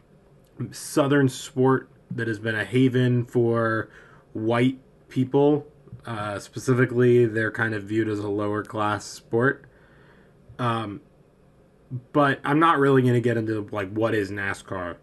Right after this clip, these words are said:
Um, I wanna get into the specifically one particular part of nascar that had happened and one result of it. So nascar has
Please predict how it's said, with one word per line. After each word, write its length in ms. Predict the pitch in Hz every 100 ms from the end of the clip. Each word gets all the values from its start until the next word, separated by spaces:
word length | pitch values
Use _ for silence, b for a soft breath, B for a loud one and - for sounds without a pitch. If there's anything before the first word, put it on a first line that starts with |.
| b b b b -
Um, 280 | 104 104 -
I 80 | 120
wanna 240 | 139 147
get 160 | 135 131
into 200 | 123 110
the 120 | 107
specifically 880 | - 117 143 135 131 135 127 120 - b b -
one 420 | 110 120 131 135
particular 460 | 131 123 120 110 107
part 420 | - 117 107 - - -
of 160 | 107 101
nascar 540 | 101 95 120 104 98
that 100 | 98
had 80 | 92
happened 460 | 98 95 98 104 - b b b
and 200 | 107 104
one 160 | 113 110
result 380 | 101 98 92 -
of 60 |
it. 100 | -
So 320 | - 120 104 B B B B
nascar 720 | 120 135 143 - 151 131 123 - -
has 340 | 127 117